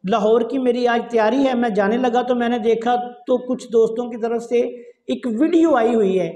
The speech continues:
वो भेजने का मकसद उनका ये है कि मैं उस पे कोई अपना रद्द अमल दूंगा या उस पे मैं कोई वीडियो रिकॉर्ड करवाऊं कि जी ये है वो है।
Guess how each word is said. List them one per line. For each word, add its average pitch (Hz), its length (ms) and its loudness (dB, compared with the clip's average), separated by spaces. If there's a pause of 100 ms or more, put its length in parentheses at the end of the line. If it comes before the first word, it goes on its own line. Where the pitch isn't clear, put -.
(200)
वो 262 140 0
भेजने 233 360 2
का 277 120 0
मकसद 262 420 -2
उनका 285 260 -2
ये 254 300 2
है 175 200 0 (880)
कि 277 180 4
मैं 269 280 2
उस 294 200 2
पे 285 200 0
कोई 269 300 2
अपना 254 300 0
रद्द 220 280 0
अमल 262 280 0
दूंगा 247 380 0
या 240 340 2 (680)
उस 262 180 -2 (120)
पे 269 100 4 (560)
मैं 233 280 0
कोई 240 140 2
वीडियो 240 280 0
रिकॉर्ड 214 380 0
करवाऊं 220 380 0
कि 220 140 -2
जी 208 220 -4
ये 214 180 2
है 202 160 2
वो 185 180 -2
है। 170 140 -4